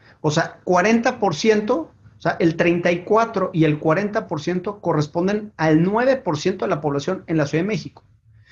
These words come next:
Si tomamos dos terceras partes para el segmento B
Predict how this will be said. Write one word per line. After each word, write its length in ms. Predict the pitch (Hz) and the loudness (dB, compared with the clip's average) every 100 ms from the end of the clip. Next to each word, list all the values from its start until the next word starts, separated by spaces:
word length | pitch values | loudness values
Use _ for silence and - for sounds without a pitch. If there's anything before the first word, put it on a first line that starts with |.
| _ | _
Si 180 | - 151 | -4 0
tomamos 400 | 160 190 233 202 | 2 4 4 4
dos 180 | 220 220 | 2 2
terceras 400 | 208 - 196 185 | 0 2 2 2
partes 380 | 190 185 156 - | 0 -2 -4 -4
para 140 | 135 | -4
el 60 | 120 | -4
segmento 460 | 143 160 160 165 | 0 2 2 0
B 320 | 175 165 165 | 0 0 -4